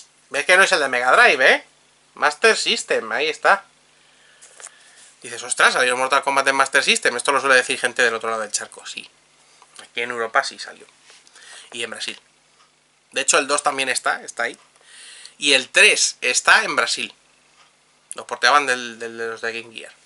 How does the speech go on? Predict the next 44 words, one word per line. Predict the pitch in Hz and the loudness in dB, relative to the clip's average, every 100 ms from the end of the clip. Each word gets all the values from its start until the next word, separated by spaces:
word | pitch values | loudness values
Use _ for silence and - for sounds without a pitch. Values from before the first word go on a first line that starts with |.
| - - - - - - - - - - - | -20 -20 -20 -20 -20 -20 -20 -20 -20 -20 -16
Pues | 120 - | -4 2
sí, | 151 | 2
aquí | - 156 | 2 0
salió | - 139 135 180 330 | 2 4 4 2 0
y | 143 131 127 | -6 -6 -4
de | 123 | -2
hecho | 156 | -2
salió | 147 135 | 0 2
con | 151 | 4
las | 127 | 2
demás | 123 123 123 | 0 -6 -6
versiones. | 113 117 - - - _ _ - - | -6 -8 -12 -16 -18 _ _ -10 2
Es, | 151 - 113 | 4 4 2
eh, | 135 131 131 | 2 2 2
como | - 123 | 0 -2
el | 131 | 2
de | 135 165 | 4 4
Game | 175 | 4
Gear, | 202 202 233 - | 2 4 2 2
pero | 139 127 | 2 2
sin | 123 120 | 0 -6
el | 117 | -6
zoom. | - 135 104 _ _ _ _ _ _ | -6 -8 -10 _ _ _ _ _ _
Es | |
decir, | 120 - | -16 -10
se | - | -10
juega | - 123 | -4 -4
mejor. | 113 107 110 117 | -6 -10 -10 -2
Yo, | 135 - 120 | -2 0 -2
eh, | 123 123 120 - _ - | 0 2 0 -4 _ -4
para | 135 | -4
jugar | 139 131 | 0 4
a | 147 | 6
Mortal | 147 143 131 | 4 2 2
Kombat | 135 131 127 | 2 0 0
uno | 143 202 - _ | -2 -6 -8 _
en | - 123 123 | -10 -8 -6
ocho | 127 131 | -6 -6
bits, | 131 - - _ - - | -6 -12 -14 _ -20 -18
si | 107 | -16
hubiera | 110 110 | -12 -12
jugado | - 117 | -8 -8
esta | - | -8
versión, | 113 113 147 | -8 -8 -12